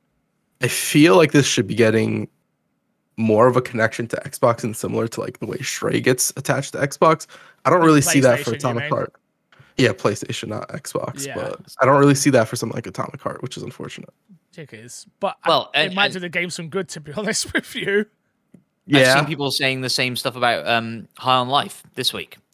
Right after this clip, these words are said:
Speaker 3: Like, "Oh, remember High on Life is out on Monday?" Every-,
Speaker 2: That's
Speaker 3: nobody's
Speaker 2: nuts.
Speaker 3: talking about it, and everybody's
Speaker 2: That,
Speaker 3: forgotten about it.
Speaker 2: I will, I a hundred percent agree with you on that. I looked at the calendar the other day of, like, my games that I need to play,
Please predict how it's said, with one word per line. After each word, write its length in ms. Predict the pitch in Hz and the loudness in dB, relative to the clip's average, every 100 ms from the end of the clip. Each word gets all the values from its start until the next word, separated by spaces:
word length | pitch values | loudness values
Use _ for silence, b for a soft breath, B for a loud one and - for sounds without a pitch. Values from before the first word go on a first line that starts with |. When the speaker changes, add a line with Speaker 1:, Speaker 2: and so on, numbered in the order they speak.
| - | -2
Speaker 3:
Like, 180 | 107 - | -2 2
"Oh, 80 | 147 | 2
remember 320 | 127 127 135 | 4 2 0
High 160 | 127 135 | 0 2
on 140 | 127 | 2
Life 180 | 113 113 | 0 -2
is 80 | 120 | -2
out 120 | 127 | -2
on 60 | 120 | 0
Monday?" 340 | 123 127 156 - | -2 -2 -4 -4
Every-, 160 | 113 214 | 0 0
Speaker 2:
That's 120 | 127 | 0
Speaker 3:
nobody's 240 | 117 208 180 | 0 0 -2
Speaker 2:
nuts. 60 | |
Speaker 3:
talking 180 | 120 113 | -4 -4
about 160 | 117 131 | 0 2
it, 100 | 147 | 2
and 80 | 113 | 0
everybody's 200 | 113 117 | 0 0
Speaker 2:
That, 80 | 110 | 0
Speaker 3:
forgotten 200 | 117 113 | -2 0
about 160 | 127 143 | 0 0
it. 140 | 170 _ - | -2 _ -2
Speaker 2:
I 160 | 196 | 0
will, 320 | 208 208 208 214 | 0 0 0 0
I 160 | 190 202 | 0 2
a 40 | 185 | 0
hundred 420 | - 233 247 240 | -2 -4 -4 -8
percent 240 | 220 226 | -8 -8
agree 320 | 190 151 190 170 | -8 -8 -8 -8
with 140 | 147 | -8
you 100 | 147 | -10
on 140 | 135 | -10
that. 200 | 127 143 - | -10 -10 -4
I 200 | 175 190 160 180 170 | -2 -2 -4 -14 -20
looked 360 | 214 196 208 - | -8 -6 -6 -8
at 100 | 175 | -14
the 80 | 156 | -8
calendar 320 | 170 180 165 | -6 -4 -6
the 100 | 151 | -10
other 140 | 151 143 | -10 -10
day 140 | 160 | -10
of, 80 | 143 | -8
like, 140 | 143 | -10
my 140 | 127 131 | -12 -14
games 360 | 131 139 156 | -14 -14 -14
that 80 | 143 | -14
I 20 | |
need 180 | 147 143 | -14 -14
to 80 | 139 | -14
play, 260 | 151 156 | -12 -10